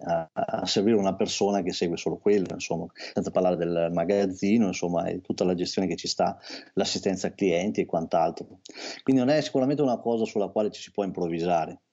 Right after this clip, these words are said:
Uno può fare dei test,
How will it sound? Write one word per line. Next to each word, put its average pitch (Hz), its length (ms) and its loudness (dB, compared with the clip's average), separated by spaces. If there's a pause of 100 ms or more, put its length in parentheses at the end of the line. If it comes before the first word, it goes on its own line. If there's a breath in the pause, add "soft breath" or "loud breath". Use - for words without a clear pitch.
(160)
Uno 101 200 0
può 92 100 -2
fare 87 960 0
dei 95 140 2
test, 110 540 0